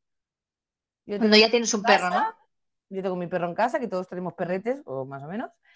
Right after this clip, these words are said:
Speaker 1: Eh, y viene el gato, como, "Ah, lo suelto, ala, venga, búscate la vida", ¿cómo va esto? Ea.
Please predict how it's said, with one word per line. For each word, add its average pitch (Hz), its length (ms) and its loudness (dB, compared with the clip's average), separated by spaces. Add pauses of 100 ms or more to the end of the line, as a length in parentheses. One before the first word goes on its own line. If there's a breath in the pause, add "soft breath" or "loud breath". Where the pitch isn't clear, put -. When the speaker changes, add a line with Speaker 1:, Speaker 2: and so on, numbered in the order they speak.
(240 soft breath)
Speaker 1:
Eh, 208 720 0
y 285 100 -8
viene 285 240 -4
el 202 60 2
gato, 170 360 -2
como, 214 240 -2
"Ah, 269 300 2
lo 311 140 -4
suelto, 269 360 -2
ala, 262 200 2
venga, 240 240 -2
búscate 208 320 -10
la 196 100 -4
vida", 302 300 -4
¿cómo 214 220 -8
va 147 120 -4
esto? 160 340 -16 (180)
Ea. 180 280 -2